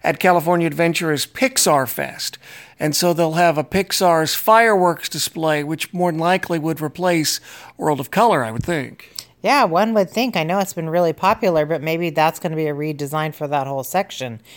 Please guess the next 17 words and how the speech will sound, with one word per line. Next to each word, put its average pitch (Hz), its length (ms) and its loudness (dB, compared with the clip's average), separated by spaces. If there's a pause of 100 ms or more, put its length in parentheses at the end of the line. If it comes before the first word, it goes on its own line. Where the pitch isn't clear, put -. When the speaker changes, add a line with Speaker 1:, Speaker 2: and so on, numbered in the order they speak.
(140)
Speaker 2:
But 170 100 -4
that's 202 180 -2
a 165 40 -6
big 175 220 -4
piece 202 240 -4
of 143 120 0
la-, 147 100 0
uh, 147 360 0
real 180 240 0
estate 156 360 -2
that 143 120 -4
they've 143 160 -2
got, 151 300 2
and 135 400 -6
with 156 120 -8
that 127 180 -4
lake. 170 520 0